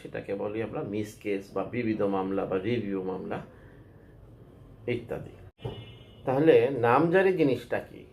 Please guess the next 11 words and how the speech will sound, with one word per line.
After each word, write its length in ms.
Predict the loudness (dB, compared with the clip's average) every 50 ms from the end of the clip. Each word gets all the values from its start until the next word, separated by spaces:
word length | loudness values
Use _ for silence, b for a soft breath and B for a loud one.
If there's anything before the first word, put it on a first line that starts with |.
| -20 -20 -20 -16
নামজারি 600 | -6 -2 0 0 0 0 2 4 4 4 4 4
বা 140 | 2 0 0
মিউটেশন 600 | 0 0 -2 -2 -2 -2 -4 -4 -2 -2 -2 -2
হচ্ছে 480 | -2 -4 -8 -8 -4 -2 0 0 0 -2 -4 -10 -16 -20 -18 -16 -14 -6
ভূমির 380 | -2 0 0 2 2 0 2 0
এক 220 | 0 0 -2 -4
ধরনের 340 | -4 -2 -2 0 0 0 -2
মালিকানার 580 | 0 0 0 0 -2 -2 -2 -2 0 0 -2 -2
প্রমাণপত্র, 840 | 0 -2 0 0 0 -2 -2 -2 -2 -2 -2 0 0 2 2 2 0
যে 220 | -2 -2 -2 -4 -6
এই 420 | -6 -4 -4 -2 -2 -2 -2 -4